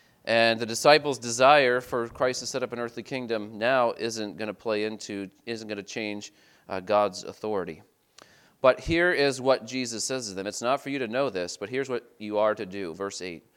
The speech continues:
"But you will receive power when the Holy Spirit has come upon you. And you will be my witnesses in Jerusalem and in Judea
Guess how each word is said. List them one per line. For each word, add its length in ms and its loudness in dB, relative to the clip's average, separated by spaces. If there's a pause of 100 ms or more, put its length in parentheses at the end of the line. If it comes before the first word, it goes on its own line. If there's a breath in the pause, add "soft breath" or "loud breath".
(260 soft breath)
"But 200 2
you 180 0
will 140 2
receive 480 -4
power 500 2 (1200 loud breath)
when 140 4
the 80 4
Holy 420 6
Spirit 560 0
has 220 -8
come 540 0 (280 soft breath)
upon 480 -2
you. 340 -8 (520 soft breath)
And 140 0
you 100 4
will 80 6
be 160 0
my 220 6
witnesses 720 -2
in 180 -4
Jerusalem 880 -2 (240 soft breath)
and 160 0
in 140 0
Judea 720 0